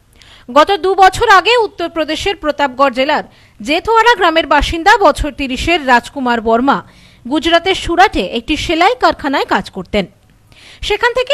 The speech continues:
তিনি হারিয়ে যান। সেই সময় রাজকুমারের বাবা কেশবলাল বর্মা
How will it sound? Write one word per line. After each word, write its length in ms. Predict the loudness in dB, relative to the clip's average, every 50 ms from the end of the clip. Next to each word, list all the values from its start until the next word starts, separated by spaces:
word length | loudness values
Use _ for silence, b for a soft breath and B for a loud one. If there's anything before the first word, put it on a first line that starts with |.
| -2 -2
তিনি 180 | -2 -4 -2 -2
হারিয়ে 340 | -2 -2 -2 -2 -4 -4
যান। 180 | -2 -2 -4 -4 -4 _ _ _ _ _ b b b b b b
সেই 200 | -6 -4 -4 -2
সময় 300 | -2 0 2 4 4 4
রাজকুমারের 600 | 6 4 4 2 0 -2 0 2 2 2 0 2
বাবা 260 | 2 2 4 4 4 2
কেশবলাল 560 | 2 -2 -4 -2 -2 -2 0 2 0 0 2
বর্মা 360 | 4 4 4 4 4 0 -2